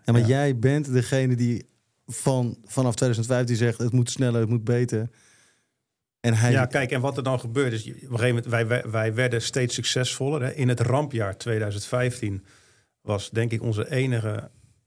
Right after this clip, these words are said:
Speaker 2: of nee, we hebben twee World Tour zeges behaald... waarvan één tijdrit. En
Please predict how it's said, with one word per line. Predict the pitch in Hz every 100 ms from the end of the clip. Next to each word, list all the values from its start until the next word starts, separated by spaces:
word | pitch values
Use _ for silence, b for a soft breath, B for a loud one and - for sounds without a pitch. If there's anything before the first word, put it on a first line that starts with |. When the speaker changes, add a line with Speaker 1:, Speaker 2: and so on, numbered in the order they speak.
| _
Speaker 2:
of | - 107
nee, | 104
we |
hebben | 98 101
twee | - 120 110
World | 131 127
Tour | 117
zeges | 101 107 101
behaald... | 101 101 95
waarvan | 107 107 107 139
één | 123 110
tijdrit. | 120 117 - 98 - -
En | 139 120 113